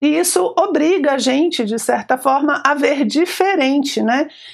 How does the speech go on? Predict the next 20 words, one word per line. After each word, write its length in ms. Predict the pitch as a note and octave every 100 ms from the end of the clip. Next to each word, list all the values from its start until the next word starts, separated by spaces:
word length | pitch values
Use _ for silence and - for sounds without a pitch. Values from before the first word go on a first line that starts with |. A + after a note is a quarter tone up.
| -
E, 400 | A#3 A3+ A3+ C#4+
e 60 | A3
tentar 480 | - C#4 C#4+ C#4+ C4+
descobrir, 840 | A3+ E4+ - - F#4 C4 C4 E4
segundo 420 | F4 C4+ B3+ B3+
ele, 180 | A#3+ B3+
uma 220 | C#4 D4+ E4+
forma 520 | - C4 C#4 C4+ A#3
de 160 | G#3+
viver 400 | A#3+ C4+ G#3 B3
isso, 400 | C4+ A3+ A3+ -
então, 320 | A#3+ - G#3+ - - _
nesse 280 | - A#3 B3
mundo 220 | A#3 A#3+ B3
individualista 1000 | A#3+ B3 B3 A3+ C4 B3+ A3+ A#3+ - A3+
aqui 200 | G#3+ A3+
que 140 | A#3+
a 60 | A#3+
gente 360 | A#3+ B3 D4
vive. 400 | C4 A3 G3 -